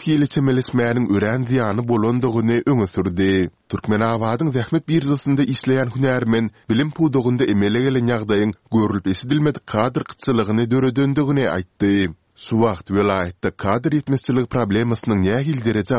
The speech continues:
baryp ýetendigini bilseň, ýüregiňi tutunyňy duýman galarsyň. Elektrikler, santehnikler, inženerler, hasapçylar ýetenok.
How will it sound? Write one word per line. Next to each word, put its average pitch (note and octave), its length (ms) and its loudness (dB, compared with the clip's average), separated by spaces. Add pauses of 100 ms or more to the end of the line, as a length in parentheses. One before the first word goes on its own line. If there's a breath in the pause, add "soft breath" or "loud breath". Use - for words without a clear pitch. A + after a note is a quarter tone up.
baryp G2+ 240 -2
ýetendigini B2 680 0
bilseň, A2+ 380 0 (220)
ýüregiňi A2 580 2
tutunyňy C3+ 460 0 (120)
duýman C#3 360 2
galarsyň. F2+ 640 -2 (280)
Elektrikler, G2+ 800 0 (140)
santehnikler, G#2+ 880 -2 (100)
inženerler, A2 800 0 (100)
hasapçylar A2+ 680 -2 (340)
ýetenok. F#2+ 640 0